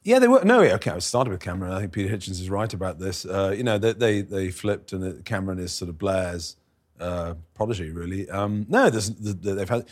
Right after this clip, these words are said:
you can't, I mean, I, I sympathise with Andrea's predicament politically,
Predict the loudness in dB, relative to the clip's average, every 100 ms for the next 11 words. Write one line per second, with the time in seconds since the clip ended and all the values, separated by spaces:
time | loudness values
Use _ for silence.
0 | -14 -8 0 2 4 2 4 2 0 -4
1 | -4 -4 -2 -2 0 -2 -2 -2 -4 -4
2 | -10 -8 -6 -6 -10 -10 -6 -4 -4 -6
3 | -10 -12